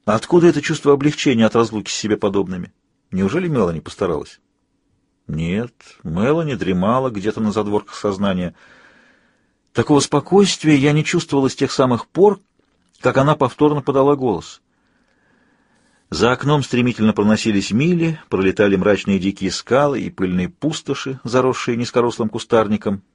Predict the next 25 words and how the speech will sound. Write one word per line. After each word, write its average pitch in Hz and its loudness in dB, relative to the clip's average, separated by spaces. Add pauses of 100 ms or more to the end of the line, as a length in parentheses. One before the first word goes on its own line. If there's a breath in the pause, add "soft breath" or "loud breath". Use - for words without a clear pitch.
(360)
до 104 -2
скуки - -6
однообразные. 87 0 (1080 soft breath)
Я 117 2
поняла, 185 4
что 107 -4
сама 123 2
того 104 0
не 95 0
желая, 120 0
еду 143 -2
слишком 127 -8
быстро. - -10 (680)
Здесь... 127 -2 (580 soft breath)
Не 139 2
на 208 2
чем 160 0
было 170 4
отдохнуть 147 -2
глазу, 131 0
не 147 2
за 160 -2
что 147 -2 (120)
зацепиться 175 -2
мысли. - -6